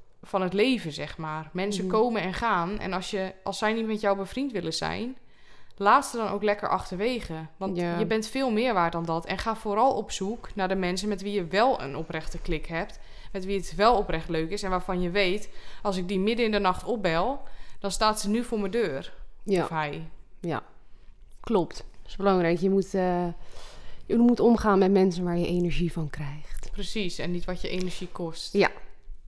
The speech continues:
Speaker 2: En dat leer je inderdaad ook wel. Eh, tenminste, heb ik wel echt geleerd op de middelbare school.
Speaker 1: Ik ook. En nog steeds leer ik dat.
Speaker 2: Ja, en het is ook zo, door jezelf te zijn, ja,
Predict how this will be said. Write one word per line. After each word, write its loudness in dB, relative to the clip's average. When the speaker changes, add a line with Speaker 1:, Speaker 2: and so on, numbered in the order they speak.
Speaker 2:
En 0
dat 6
leer 8
je 8
inderdaad 6
ook 2
wel. 2
Eh, 0
tenminste, 2
heb -2
ik 2
wel 2
echt 0
geleerd 0
op -4
de 2
middelbare 0
school. -6
Speaker 1:
Ik -4
ook. 2
En -2
nog 0
steeds 0
leer -2
ik -10
dat. -4
Speaker 2:
Ja, 6
en 4
het 2
is 6
ook 6
zo, 6
door 8
jezelf 10
te 2
zijn, 6
ja, 2